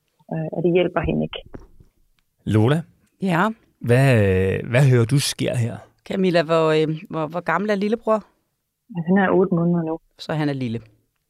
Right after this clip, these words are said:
Speaker 1: Han er lille.
Speaker 3: Ja. Øhm, du har lavet en, en helt vild, fantastisk beskrivelse i den, øh, mail, som du har sendt, og den får jeg også f-, allermest lyst til at læse op, og det kan jeg ikke, fordi så bliver det alt for langt, ikke?
Speaker 1: Ja.
Speaker 3: Men, øh, men, men, men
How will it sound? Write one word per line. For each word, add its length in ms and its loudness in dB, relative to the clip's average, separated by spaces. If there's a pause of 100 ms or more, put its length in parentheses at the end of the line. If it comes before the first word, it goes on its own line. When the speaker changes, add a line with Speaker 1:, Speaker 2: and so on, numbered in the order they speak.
(340)
Speaker 1:
Han 80 4
er 60 0
lille. 160 -6 (240)
Speaker 3:
Ja. 100 -8 (640)
Øhm, 460 0 (420)
du 60 0
har 120 2
lavet 320 2
en, 180 2 (140)
en 140 -2
helt 360 -6
vild, 160 -8
fantastisk 600 -6
beskrivelse 580 -6
i 20 -4
den, 320 -4
øh, 340 0
mail, 360 0
som 260 -4
du 160 -10
har 180 -6
sendt, 380 -4
og 140 -4 (220)
den 160 -2
får 100 0
jeg 100 4
også 160 -2
f-, 340 -18
allermest 440 0
lyst 160 -2
til 80 0
at 60 0
læse 240 -2
op, 100 -2
og 60 -4
det 100 -6
kan 120 -2
jeg 120 2
ikke, 120 -6
fordi 200 -6
så 120 -6
bliver 200 -6
det 160 -6
alt 220 -4
for 120 -6
langt, 340 -6
ikke? 180 -4 (380)
Speaker 1:
Ja. 140 4
Speaker 3:
Men, 280 2
øh, 120 6 (160)
men, 240 2
men, 280 0
men 180 0